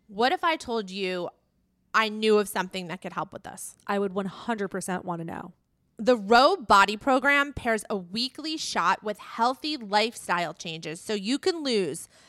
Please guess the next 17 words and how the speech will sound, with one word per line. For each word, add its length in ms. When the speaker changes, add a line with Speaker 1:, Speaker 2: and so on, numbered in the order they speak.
Speaker 1:
fifteen 680
to 100
twenty 400
percent 500
of 140
your 140
weight 400
in 140
a 40
year 440
on 200
average 480
and 520
actually 420
keep 240
it 60
off. 300